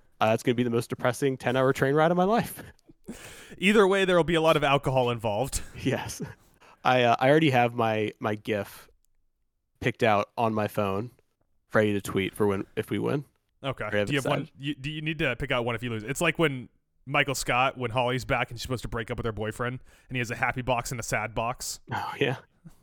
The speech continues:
Speaker 1: I'll have
Speaker 2: Give me a
Speaker 1: to,
Speaker 2: sad
Speaker 1: I haven't
Speaker 2: GIF.
Speaker 1: got one yet. I've
Speaker 2: Yeah,
Speaker 1: tried to
Speaker 2: okay.
Speaker 1: stay positive.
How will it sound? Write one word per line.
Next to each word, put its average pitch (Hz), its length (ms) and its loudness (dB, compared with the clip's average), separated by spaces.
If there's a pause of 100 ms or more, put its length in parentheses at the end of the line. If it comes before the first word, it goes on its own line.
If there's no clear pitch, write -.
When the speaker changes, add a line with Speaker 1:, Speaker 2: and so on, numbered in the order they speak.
(920)
Speaker 1:
I'll 135 140 4
have 139 80 4
Speaker 2:
Give 156 80 2
me - 0 -
a - 60 4
Speaker 1:
to, - 60 4
Speaker 2:
sad 123 120 6
Speaker 1:
I 123 80 6
haven't 123 180 2
Speaker 2:
GIF. - 100 -4
Speaker 1:
got - 180 -6
one - 140 -8
yet. - 140 -10 (300)
I've 127 80 10
Speaker 2:
Yeah, 117 60 -4
Speaker 1:
tried 139 160 8
to 147 60 4
Speaker 2:
okay. - 100 -4
Speaker 1:
stay 120 140 4
positive. 107 460 0